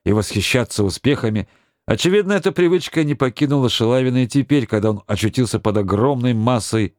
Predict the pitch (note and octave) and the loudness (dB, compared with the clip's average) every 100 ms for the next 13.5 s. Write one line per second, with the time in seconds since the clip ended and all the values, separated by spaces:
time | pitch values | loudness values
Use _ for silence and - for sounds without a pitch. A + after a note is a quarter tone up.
0 | _ G2 G#2+ B2+ D#3+ - C3 - A2 F#2+ | _ -2 2 2 2 2 -2 0 0 0
1 | G2+ F#2 G2 G#2+ C3+ C3+ E3+ B2 E2+ C#2 | -2 0 2 2 2 2 2 2 -2 -8
2 | _ _ _ _ - F#2 G2+ A#2+ G#2 D#3+ | _ _ _ _ -6 -2 0 0 0 2
3 | E3+ A#2 B2+ B2 G#2+ A#2+ B2 - B2 B2 | 2 2 0 0 0 0 0 0 0 0
4 | - A2 - B2+ A2+ G2+ F2+ D#2 C2+ _ | 0 -4 -2 -2 -2 -2 -4 -6 -10 _
5 | _ _ _ _ _ _ - F#2+ A#2 D3 | _ _ _ _ _ _ -4 0 0 2
6 | E3 F#3 F3 E3 C#3+ E2+ - _ _ _ | 2 2 2 0 0 -4 -10 _ _ _
7 | _ _ _ - A2 G#2 D3 D3+ C3+ E3 | _ _ _ -2 0 2 2 2 2 2
8 | D3 G#2+ G2+ G2+ G2 F2+ F2 F#2+ F#2 - | 2 0 0 0 0 -2 -2 0 0 0
9 | A#2+ B2+ G#2 G2 F#2+ F#2+ F2+ E2 E2 D#2 | 0 0 -2 0 0 0 0 0 0 -4
10 | - G#2+ G2+ - F2+ - G2+ G2 B2+ G#2+ | -2 -2 -2 -6 -8 -4 -2 2 0 0
11 | G#2 G2 F#2 G2 G#2 E2 _ _ _ _ | -2 0 2 2 0 -4 _ _ _ _
12 | - G2 - G2+ F#2+ F2 F#2 F#2 F2 - | -2 0 2 0 0 -2 -2 0 -2 -4
13 | D#2 D#2 E2 D#2+ | -4 -4 -6 -8